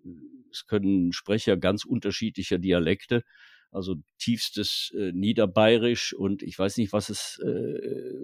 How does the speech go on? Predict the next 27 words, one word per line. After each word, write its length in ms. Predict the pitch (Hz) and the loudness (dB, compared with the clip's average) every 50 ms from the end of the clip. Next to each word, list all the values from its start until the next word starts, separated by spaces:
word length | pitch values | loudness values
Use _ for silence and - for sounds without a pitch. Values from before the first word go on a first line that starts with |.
| - - - - - - _ - | -14 -16 -18 -20 -20 -20 _ -6
was 260 | 120 98 95 - - | -4 -4 -2 -2 -2
jetzt 340 | 101 101 92 - - - - | -2 -2 -2 -4 -10 -4 0
der 340 | 104 95 90 92 90 - - | 2 4 4 2 2 0 -4
extrem 460 | 90 - - - - 107 107 104 98 | -6 -8 -10 -2 2 2 2 2 2
andere 500 | - 110 110 123 123 107 107 107 110 107 - _ _ _ _ _ _ _ _ _ _ _ _ _ _ _ | 4 4 4 4 6 6 4 4 4 2 -2 _ _ _ _ _ _ _ _ _ _ _ _ _ _ _
Dialekt 500 | - 110 107 104 101 107 110 - - - | 6 8 8 10 10 8 8 6 2 2
wäre, 320 | 98 98 107 117 120 123 107 | 6 8 8 8 8 6 4
die 160 | 90 107 92 | 4 0 2
können 220 | - 107 110 113 107 | 4 4 4 6 4
sich 180 | 117 110 - | 2 0 2
unter 220 | - 104 101 104 85 | 2 2 2 2 2
Umständen 500 | 104 113 113 - - 117 113 113 110 - | 2 2 0 2 4 6 6 6 6 8
in 220 | - 143 143 143 | 8 8 8 8
ihren 320 | - - 123 120 107 107 101 | 6 4 4 4 4 2 0
Dialekten 640 | 98 107 104 92 90 95 117 - - - 131 131 120 | 2 2 2 4 4 4 2 2 0 2 4 6 6
nur 160 | 117 113 110 | 6 6 4
schwer 320 | - - - 104 107 117 | 2 2 4 4 6 6
verständigen. 720 | 113 - 139 127 - - 143 151 131 110 104 95 95 87 87 | 4 4 0 0 4 6 10 10 10 10 10 6 4 4 2
Wenn 140 | 95 92 | 0 0
sie 100 | 92 101 | -2 -4
sich 160 | 92 104 104 - | -6 -8 -6 0
dann 160 | - 98 101 | 0 2 2
aber 240 | 107 95 98 98 - | 2 4 2 2 2
aufs 200 | 90 92 87 - | 2 0 -2 -2
gemeinsame 600 | - 104 87 90 90 98 113 107 113 107 98 95 | -2 2 4 6 6 6 6 6 6 4 4 4
Hochdeutsch 760 | 85 78 95 107 - - - 113 113 123 135 - - - - - _ _ _ _ _ _ _ _ _ _ _ _ _ | 4 2 0 -2 -2 -2 2 4 6 6 4 2 -2 -6 -8 -12 _ _ _ _ _ _ _ _ _ _ _ _ _
einigen, 760 | - 104 110 123 135 143 143 117 131 139 139 151 165 160 - | 4 6 8 10 10 10 10 8 8 8 8 6 6 2 -4